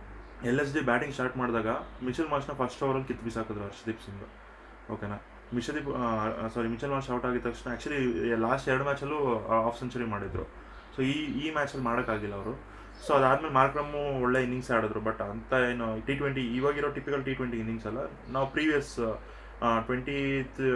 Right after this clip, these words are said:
ಟ್ವೆಂಟಿ ಫೋರ್ಗಿನ ಮುಂಚೆ ಇರುತ್ತಲ್ಲ, ಆ ಥರ ಒಂದು ಟ್ವೆಂಟಿ ಏಟ್ ರನ್ಸ್, ಏಯ್ಟೀನ್ ಬಾಲ್ಸ್‌ಗೆ. ಅದಾದ್ಮೇಲೆ ಬಂದಿದ್ದು ಪೂರನ್. ಪೂರನ್ ಅವ್ರದ್ದು actually,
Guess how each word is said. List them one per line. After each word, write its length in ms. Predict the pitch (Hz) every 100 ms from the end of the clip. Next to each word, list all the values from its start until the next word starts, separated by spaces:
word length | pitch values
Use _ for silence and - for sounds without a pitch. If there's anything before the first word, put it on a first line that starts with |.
| 120
ಟ್ವೆಂಟಿ 240 | 120 127 139
ಫೋರ್ಗಿನ 320 | 139 131 131
ಮುಂಚೆ 520 | 120 123 123 127 113
ಇರುತ್ತಲ್ಲ, 640 | 110 110 104 101 101 -
ಆ 60 | 110
ಥರ 160 | 113 110 107 - 110
ಒಂದು 260 | 110 110
ಟ್ವೆಂಟಿ 260 | 110 113 123
ಏಟ್ 140 | 117
ರನ್ಸ್, 260 | 113 113 113
ಏಯ್ಟೀನ್ 280 | 110 110 107
ಬಾಲ್ಸ್‌ಗೆ. 360 | 101 - 107 - - - - - - -
ಅದಾದ್ಮೇಲೆ 380 | 117 120 131 135
ಬಂದಿದ್ದು 280 | 127 127 135
ಪೂರನ್. 300 | 131 117 113
ಪೂರನ್ 340 | 135 143 147
ಅವ್ರದ್ದು 340 | 143 143 139
actually, 440 | 139 123 139 127